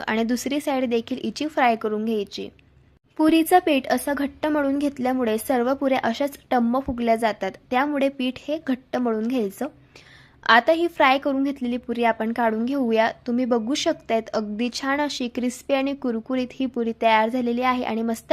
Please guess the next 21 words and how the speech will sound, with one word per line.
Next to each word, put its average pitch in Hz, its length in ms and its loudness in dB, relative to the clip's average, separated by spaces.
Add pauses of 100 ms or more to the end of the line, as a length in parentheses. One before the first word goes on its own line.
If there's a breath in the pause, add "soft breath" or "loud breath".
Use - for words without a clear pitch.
(140)
टम्म 220 300 2
फुगलेली 202 440 -2
आहे. 190 240 -2 (580 soft breath)
इथे 277 280 2
मी 320 140 4
सर्व 269 320 2
पुऱ्या 247 320 4
फ्राय 240 320 2
करून 247 300 0
घेतलेल्या 220 460 0
आहे 226 160 -2
आणि 214 280 -4
तुम्ही 240 180 0
बघू 233 280 -2
शकतायत 233 500 -4
सर्वच 254 520 -2
पुऱ्या 233 360 -2
छान 302 160 -2
टम्म 233 360 0
फुगलेल्या 202 520 -4
आहे. 185 220 -10